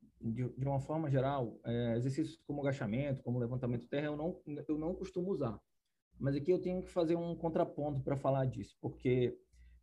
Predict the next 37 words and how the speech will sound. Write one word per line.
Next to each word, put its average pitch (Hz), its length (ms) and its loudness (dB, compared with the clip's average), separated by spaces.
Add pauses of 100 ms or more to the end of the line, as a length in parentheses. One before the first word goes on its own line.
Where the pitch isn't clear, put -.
(120)
esse, 160 260 4
todo, 175 300 0 (120)
todos 165 240 2
esses 156 260 0
exercícios 139 500 0
que - 80 -6
você 131 240 -2
citou, 147 680 0
de 123 80 -4
uma 117 80 0
forma 120 320 -2
geral, 120 560 0
principalmente 131 480 -2
os 131 80 -8
que - 100 -8
usam 123 240 0
padrões 120 420 -2
bilaterais, 117 680 0 (520)
é, 127 260 4
pra 185 180 0
maioria 143 320 2
das 131 140 0
modalidades 120 480 0
esportivas, 156 480 -2
isso 160 180 -8
se - 80 -20
classifica 151 420 0
como 160 320 -4
um 151 40 -4
exercício 165 400 -4
geral, 135 360 0
né? 117 200 -6
Um 160 80 -8
exercício 131 360 -8
que 156 100 0
estaria 147 420 -2
en-, 143 180 -8